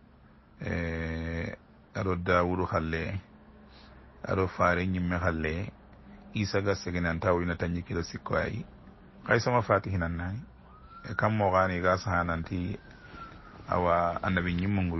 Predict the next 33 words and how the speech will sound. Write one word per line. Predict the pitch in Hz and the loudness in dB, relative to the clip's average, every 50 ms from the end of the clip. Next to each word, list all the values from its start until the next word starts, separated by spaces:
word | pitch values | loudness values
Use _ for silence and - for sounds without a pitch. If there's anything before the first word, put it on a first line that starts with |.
| 82 | -2
ni | 80 82 85 | 0 0 0
fati | 85 - 92 85 82 - | 2 2 2 2 2 0
bire. | 85 80 78 78 80 82 | -4 -4 -4 -2 -2 -2
Isa | 87 98 113 | 0 0 2
ma | 107 95 | 2 2
fatihi | 90 - 80 80 - - 78 | 4 4 4 2 2 0 -2
nan | 76 73 73 73 | -2 -2 0 0
nani. | 71 71 69 73 - - - - - - - - - - - - - - - - - - | 0 -2 -2 -4 -6 -12 -16 -20 -20 -20 -20 -20 -20 -20 -20 -20 -20 -20 -20 -20 -12 -8
Wala | - 87 87 87 87 | -4 -4 -2 -2 -4
kenga | 87 - - 104 104 107 107 98 92 90 90 - 50 - - - - - - - - - - - - - | -2 -2 0 0 2 2 4 4 4 4 4 2 0 -2 -6 -10 -14 -18 -20 -20 -20 -20 -20 -20 -14 -8
idan | - 113 98 95 90 87 | -4 0 0 2 2 0
ke | 82 - 87 | -2 -4 -4
hoye | 85 90 87 85 82 82 82 82 80 80 - - - - - | -2 0 0 2 2 2 2 0 0 -2 -4 -4 -4 -2 -2
awa, | - - - 78 80 82 82 85 87 85 82 - - - - - - - - - - - - - - - - - - - | 0 2 2 4 4 4 2 2 0 0 -2 -4 -4 -6 -8 -10 -10 -12 -16 -20 -20 -20 -18 -18 -18 -18 -18 -20 -18 -8
awa | - - - - 98 | -2 2 4 4 4
ko | 98 - 104 | 4 2 2
ina | 92 90 85 | 2 2 2
nanti | 85 82 85 85 - | 2 0 0 0 0
siran | 101 92 87 92 | 2 2 2 2
ta | 90 | 2
kay | - 85 87 | 0 0 0
kitem | 85 - 95 - 92 85 82 | 0 -2 -6 -6 -4 -4 -2
pakkale | - 98 - - - - | -4 -4 -4 -4 -6 -4
wani. | - - - 95 - - - - - - - | -4 -6 -6 -8 -10 -14 -16 -20 -18 -10 -6
Naam. | 214 143 90 82 78 76 78 - - - - - - - - - - - - - - - - _ - - | -2 0 0 0 0 0 -2 -6 -8 -10 -16 -20 -20 -20 -20 -20 -20 -20 -20 -20 -20 -20 -20 _ -8 -4
Annabi | - 92 92 98 | -2 0 2 2
nyun | 98 98 95 | 2 2 4
dangin | 95 107 110 113 113 113 104 98 | 4 4 4 4 2 2 0 0
to | 87 - 95 87 90 90 95 | 0 0 2 2 2 2 0
iwu | 98 101 107 107 101 | 0 2 2 2 4
yunu | 95 92 92 | 2 2 0
makko | 92 92 95 85 - - 82 | 0 0 0 0 -2 -2 -4
ni. | 78 78 | -4 -4